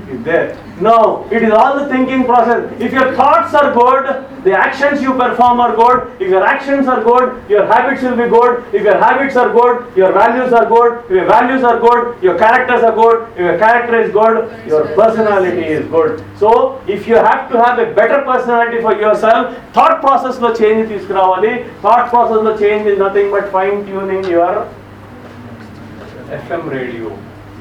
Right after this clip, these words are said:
ఎంత సింపుల్ గా ఫైన్ ట్యూన్ చేస్తారు for better reception. అంతే. ఒక అత్తగారు, ఒక కోడలు స్టోరీ చెప్పనా మీకు? కోడలు newly married, right? So she enters the అత్తగారు's house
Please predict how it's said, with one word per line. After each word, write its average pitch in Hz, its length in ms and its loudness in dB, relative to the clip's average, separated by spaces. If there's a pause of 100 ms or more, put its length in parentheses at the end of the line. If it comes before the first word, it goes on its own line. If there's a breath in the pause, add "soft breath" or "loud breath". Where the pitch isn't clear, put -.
(480)
ఎంత 330 280 -10
సింపుల్ 185 540 -8
గా 185 100 -4
ఫైన్ 170 260 -4
ట్యూన్ 175 200 -6
చేస్తారు 170 320 -6
for 170 140 -6
better 135 300 -10
reception. 180 640 -6 (440)
అంతే. 135 440 -10 (1300)
ఒక 131 100 -8
అత్తగారు, 185 420 0
ఒక 185 340 -2
కోడలు 151 300 0
స్టోరీ 156 280 -4
చెప్పనా 156 280 -6
మీకు? 165 300 -8 (2000)
కోడలు 254 760 0
newly 226 260 -2
married, 170 340 -2 (1300)
right? - 200 -4 (1160)
So 190 60 -8
she 202 220 -2
enters 196 300 0
the 196 100 0
అత్తగారు's 160 560 -2
house - 260 -16